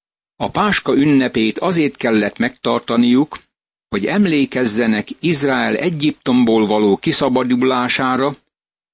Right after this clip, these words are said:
és Jahve népévé válására. A páska vetette meg a nemzet alapját. Izrael a születés által az Istennel való kapcsolatba került.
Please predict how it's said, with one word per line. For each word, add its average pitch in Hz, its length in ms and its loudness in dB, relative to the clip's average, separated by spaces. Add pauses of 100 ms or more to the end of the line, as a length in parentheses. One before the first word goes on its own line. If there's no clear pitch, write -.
(120)
és - 240 -2
Jahve 127 420 -2
népévé 123 720 2
válására. 98 1000 -2 (1300)
A 110 120 -6
páska 196 480 0
vetette 139 520 -2
meg 120 180 2
a 110 80 0
nemzet 123 420 2
alapját. 92 920 -2 (800)
Izrael 147 520 0
a 139 80 0
születés 139 640 0
által 135 640 -2 (580)
az - 220 -4
Istennel 123 680 -2
való 101 380 2
kapcsolatba 120 720 -2
került. 92 720 -4